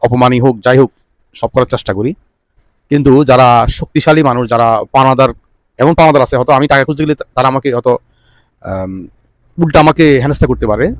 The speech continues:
আমরা ওইসব লোকের কাছে যাই না। অতএব ওই পাওনাদারের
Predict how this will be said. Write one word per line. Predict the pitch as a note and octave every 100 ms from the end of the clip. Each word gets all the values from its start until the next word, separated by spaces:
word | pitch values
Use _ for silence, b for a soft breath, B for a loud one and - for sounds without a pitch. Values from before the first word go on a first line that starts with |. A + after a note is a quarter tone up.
| -
আমরা | C#3
ওইসব | F3 E3+ G#3+
লোকের | F#3 -
কাছে | A2 C#3+ A3+ - _ _ _ _ _ _ _ _ _
যাই | G2+ B2 G2+
না। | F2 - _ _ _ _ _ _ _ _ _ _ _ _ _ _ _ _ _
অতএব | A#2+ E3 B2+ - _ _ _ _ - _ _ _ -
ওই | C#3+
পাওনাদারের | - C3 C#3 D3 D3 D3